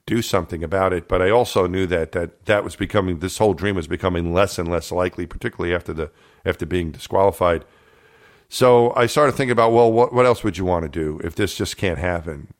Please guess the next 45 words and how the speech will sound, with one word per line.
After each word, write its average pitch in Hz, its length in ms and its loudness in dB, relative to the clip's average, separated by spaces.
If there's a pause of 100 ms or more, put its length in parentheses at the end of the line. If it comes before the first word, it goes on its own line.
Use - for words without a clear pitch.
(160)
Uh, 85 180 -4
what 87 240 -2
else? 73 400 -12
And, 80 400 -6
uh, 82 200 -2 (560)
moved 110 300 4
to 95 160 2
Georgia 95 460 -2
Tech 92 300 -4
and 98 80 -2
was 95 140 -2
doing 190 240 4
that 139 180 2
job 123 520 0
for 123 120 2
about 113 340 2
two - 120 2
weeks 160 380 2
when 113 120 2
nasa 113 280 2
said 117 180 2
they 110 60 4
were 107 80 2
looking 107 200 0
for 107 120 0
astronauts 107 440 2
again. 98 200 -2
I 104 60 4
was 107 160 2
able 139 180 2
to 113 80 2
get 110 220 0
my 101 260 2 (500)
medical 117 340 4
disqualification 110 960 2
overturned 101 600 2
so 101 120 0
I 95 60 4
could 90 120 -4
be 92 120 2
eligible 104 500 4
again. 90 320 0
And 85 120 -2
so 90 160 2
nasa 92 460 -2